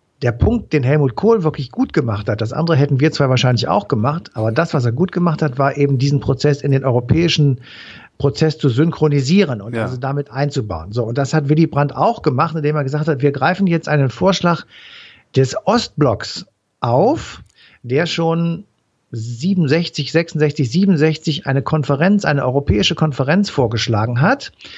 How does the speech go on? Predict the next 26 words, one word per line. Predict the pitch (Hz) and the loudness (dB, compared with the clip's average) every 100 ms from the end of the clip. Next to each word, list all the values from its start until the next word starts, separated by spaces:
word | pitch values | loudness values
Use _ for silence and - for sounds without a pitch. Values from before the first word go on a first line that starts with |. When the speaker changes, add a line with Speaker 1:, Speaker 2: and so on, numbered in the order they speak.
| - - 98 90 _ | -18 -18 -16 -18 _
Speaker 2:
Wenn | 151 | 0
du | 151 | 2
Speaker 1:
Ähm, | 160 | 4
Speaker 2:
jetzt | 170 165 | 2 0
K | - 139 | 0 0
S | 147 - | 0 -2
Z | - 120 | -4 -4
E | 123 151 | -2 -2
sagst, | 147 147 - | 0 -2 -4
lege | 139 135 | -6 -6
ich | |
die | - | -6
Ohren | 135 123 104 | -4 -2 -2
an. | 101 95 104 _ _ _ - | -6 -12 -14 _ _ _ -4
Speaker 1:
Genau, | 156 196 107 | 0 0 0
K | 107 143 | -2 -2
S | 151 | -2
Z | 196 156 | -2 -4
E. | 98 | -6
Und, | - | -4
Speaker 2:
Echt? | - 147 - | -2 -2 -2
Speaker 1:
ähm, | 147 139 151 175 - | 0 0 0 -6 -10
Speaker 2:
Daher | 175 202 | -10 -6
Speaker 1:
die | 147 | -4
Speaker 2:
kommt | 131 165 131 | -2 -2 -2
das? | 113 - | -8 -8